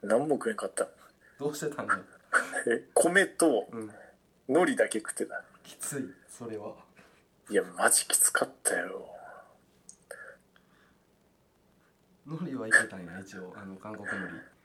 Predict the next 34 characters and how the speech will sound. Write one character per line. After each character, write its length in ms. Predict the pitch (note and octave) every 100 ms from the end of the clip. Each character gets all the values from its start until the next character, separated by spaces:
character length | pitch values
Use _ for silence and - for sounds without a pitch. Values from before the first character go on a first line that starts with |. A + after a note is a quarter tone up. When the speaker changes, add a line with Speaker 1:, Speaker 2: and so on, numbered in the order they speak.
| -
Speaker 1:
韓 180 | - F3
国 120 | E3 E3
海 40 | C3
苔 80 | A2+
は 60 |
大 180 | G2+ G2
丈 100 | F#2+
夫。 40 | F#2 -
Speaker 2:
大 320 | - - -
丈 80 | - -
夫 40 | -
か。 220 | - - - - - - - - _ _ _ _ _ _ - G#2+ - A2 -
Speaker 1:
韓 180 | C3 C3+
国 120 | C3+
海 100 | C3
苔 180 | A2+ G#2+
で 280 | G2 G2+ - _ _ _ _ A2+
ご 120 | A#2
飯 220 | A2+ A#2
巻 120 | A2 A2
い 40 |
て 100 | -
食 140 | G#2
べ 60 | F2+
て 120 | -
た。 80 | - - - - - - - -
Speaker 2:
<laughs> 1600 | G#3 - G#3 - _ - - - - - - - - - _ _
二 140 | E3 G3
泊 260 | F#3 -
三 180 | A#2+ C3
日 120 | C3+
ぐ 80 | B2+
ら 80 | A2
い？ 140 | E2+